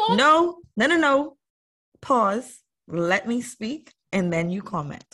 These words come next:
Speaker 2: okay? So, we have rules. You don't do nothing without me being aware or being present. Same applies for me.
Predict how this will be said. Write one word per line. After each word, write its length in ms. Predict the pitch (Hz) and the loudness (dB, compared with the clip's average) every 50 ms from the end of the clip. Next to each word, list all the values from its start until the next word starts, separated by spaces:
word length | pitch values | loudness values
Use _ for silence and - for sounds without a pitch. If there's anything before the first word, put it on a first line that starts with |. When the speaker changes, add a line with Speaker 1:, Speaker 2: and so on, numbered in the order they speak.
| _ - | _ -10
Speaker 2:
okay? 300 | 165 160 - - - - - _ _ _ _ _ _ _ _ _ _ _ 440 _ _ _ _ _ _ _ - - _ _ _ _ _ | -10 -6 -4 -4 -4 -4 -8 _ _ _ _ _ _ _ _ _ _ _ _ _ _ _ _ _ _ _ -20 -20 _ _ _ _ _
So, 580 | - - 220 214 202 165 131 85 - - _ _ _ _ _ _ _ _ _ - | -8 -2 0 2 4 2 2 0 -4 -10 _ _ _ _ _ _ _ _ _ -6
we 160 | 139 147 165 | -4 -2 0
have 280 | 214 208 269 311 262 | 2 2 2 0 -2
rules. 640 | 233 190 185 175 160 151 143 147 214 254 247 - - - _ _ _ _ | -4 -2 -2 0 0 0 0 -2 -2 -4 -6 -10 -18 -20 _ _ _ _
You 200 | - 143 147 170 | -12 -6 -4 -2
don't 280 | 170 208 214 233 226 214 | -2 0 -2 -2 -4 -4
do 240 | 233 240 247 247 233 | -4 -4 -2 -2 -4
nothing 720 | 226 233 240 240 240 240 254 247 - - 208 185 180 185 180 | -4 -4 -2 0 0 0 0 -2 -4 -4 -4 -4 -4 -2 -2
without 280 | 160 147 143 143 139 - | -2 -2 -2 -4 -6 -8
me 160 | 170 170 165 | -10 -12 -10
being 280 | 160 170 170 170 170 | -10 -10 -8 -8 -6
aware 520 | 165 170 165 156 170 180 175 156 143 143 147 | -6 -6 -6 -4 -4 -2 -2 -2 -2 -4 -4
or 220 | - 147 147 147 | -4 -4 -6 -6
being 460 | 139 143 139 139 139 135 135 135 135 - _ | -6 -8 -10 -10 -10 -8 -10 -10 -12 -16 _
present. 640 | - - 196 180 160 160 143 131 120 117 127 - - _ _ _ _ _ _ _ | -10 -4 -2 0 0 0 -2 -4 -6 -8 -8 -10 -14 _ _ _ _ _ _ _
Same 220 | _ - 196 190 | _ -4 -2 -2
applies 480 | 180 156 135 156 143 139 135 131 131 131 | -2 -2 -4 -2 -2 0 0 -2 -2 -6
for 240 | - - 113 117 113 | -8 -10 -10 -10 -10
me. 380 | 123 143 175 208 240 269 247 | -8 -6 -4 -4 -4 -4 -6